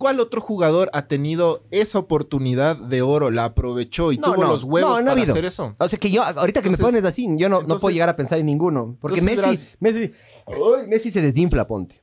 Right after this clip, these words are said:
Speaker 1: Messi ve al piso. Messi no es, no
Speaker 2: Messi
Speaker 1: es
Speaker 2: se desinfla. Eh, ma-, eh, Ronaldo, Cristiano Ronaldo está acompañado de ineptos, loco.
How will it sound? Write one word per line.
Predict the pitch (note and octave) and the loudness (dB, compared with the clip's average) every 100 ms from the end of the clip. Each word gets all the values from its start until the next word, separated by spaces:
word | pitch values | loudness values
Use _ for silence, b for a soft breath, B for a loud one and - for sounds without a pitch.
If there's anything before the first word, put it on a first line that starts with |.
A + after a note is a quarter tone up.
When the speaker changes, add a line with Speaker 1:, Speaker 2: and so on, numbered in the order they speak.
| _ | _
Speaker 1:
Messi | D#4+ - | -14 -8
ve | F3 | -6
al | A#2 | -6
piso. | G2+ E2 E2+ - | -10 -12 -14 -10
Messi | A3+ - D3+ | -10 -4 -2
no | A#2+ | 0
es, | G3 F3 | 0 -2
no | C#3 | -2
Speaker 2:
Messi | G#3+ G#3+ F#3+ | -2 -2 -2
Speaker 1:
es | |
Speaker 2:
se | F#3+ | 0
desinfla. | D#3+ F3+ D#3+ B2+ A#2+ | 2 0 2 0 0
Eh, | C#3 D3+ | -2 0
ma-, | D3+ D#3 | 2 2
eh, | D#3+ D3+ D3 C#3+ C3+ | 4 4 4 4 4
Ronaldo, | D#3 G3 A#3 A3 F#3+ D#3+ | 2 2 2 2 2 0
Cristiano | - G#3+ | 0 2
Ronaldo | G3+ G#3 A#3+ A#3+ A#3 D#3+ _ _ _ - | 4 4 2 2 0 -2 _ _ _ -6
está | E3+ | -4
acompañado | E3 D3+ D3 E3 D#3+ | -2 0 2 4 4
de | C#3 B2+ | 4 4
ineptos, | C3 D3+ D3+ A#2 A2 | 4 4 2 -2 -2
loco. | A2+ - | -6 -8